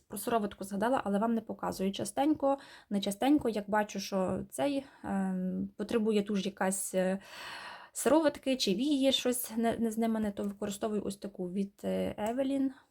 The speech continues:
Ну, всі ви, я думаю, вже її мільйон разів бачили, бо її часто показують. Гарно роз-,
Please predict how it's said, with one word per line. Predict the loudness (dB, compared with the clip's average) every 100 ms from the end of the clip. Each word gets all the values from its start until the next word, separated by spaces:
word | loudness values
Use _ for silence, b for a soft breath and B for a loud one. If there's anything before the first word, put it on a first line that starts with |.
| B
Ну, | -4 -4
всі | -4 -2
ви, | 0
я | 0
думаю, | -2 -4 -4
вже | -4 -4
її | -2 -2 0
мільйон | 0 -2 -2
разів | -2 -2 -4 -6
бачили, | -6 -2 -2 -2 -4 -4
бо | -2 -2
її | -2
часто | -2 -4 -6
показують. | -12 -10 -8 -8 -6 -2
Гарно | 2 2 2
роз-, | -2 -8 -8 -6